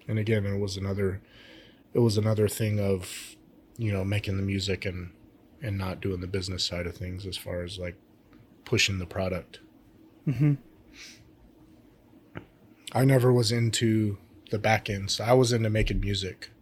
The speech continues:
Speaker 1: you know,
Speaker 2: Mm-hmm.
Speaker 1: and what I like to do is make music. And then as far as, like, sitting down and doing the hours and hours of legwork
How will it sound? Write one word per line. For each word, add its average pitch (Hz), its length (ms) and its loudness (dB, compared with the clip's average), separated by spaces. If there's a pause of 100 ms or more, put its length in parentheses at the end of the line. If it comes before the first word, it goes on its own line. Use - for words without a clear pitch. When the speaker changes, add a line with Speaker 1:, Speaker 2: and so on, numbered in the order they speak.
(120)
Speaker 1:
you 101 120 -6
know, 101 220 -8 (200)
Speaker 2:
Mm-hmm. 139 240 2 (300)
Speaker 1:
and 104 80 -2
what 101 120 4
I 101 60 6
like 101 220 2
to 107 100 -6
do 101 200 0
is 95 120 -2
make 95 260 -6
music. 90 500 -6
And 92 120 -8
then 92 180 -4
as 90 120 -4
far 98 260 -2
as, 92 140 -6
like, 90 200 -6 (720)
sitting 104 380 2
down 98 280 -2
and 92 200 -6
doing 95 280 -6
the 87 60 -6
hours 95 420 -2
and 92 100 -6
hours 95 340 -4
of 92 200 -12
legwork 92 600 -6